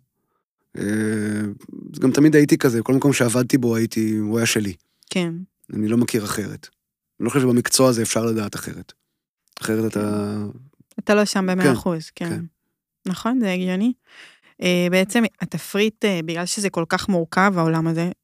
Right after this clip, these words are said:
Speaker 2: אתה, יש איזשהו תפריט שהוא קבוע, או שהוא כן משתנה? אה,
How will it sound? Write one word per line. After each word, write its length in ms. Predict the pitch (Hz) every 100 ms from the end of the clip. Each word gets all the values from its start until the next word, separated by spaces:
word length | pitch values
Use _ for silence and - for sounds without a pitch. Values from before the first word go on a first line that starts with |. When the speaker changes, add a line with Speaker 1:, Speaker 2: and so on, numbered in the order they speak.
| -
Speaker 2:
אתה, 300 | - 170 156 - _ _ _ _
יש 220 | 190 170
איזשהו 300 | 208 202 185
תפריט 300 | 170 - 185
שהוא 160 | - 180
קבוע, 320 | 170 165 277 415
או 60 | 226
שהוא 200 | - 190
כן 200 | - 208
משתנה? 480 | 214 - - 175 165 151 _ _ _
אה, 340 | 160 151 147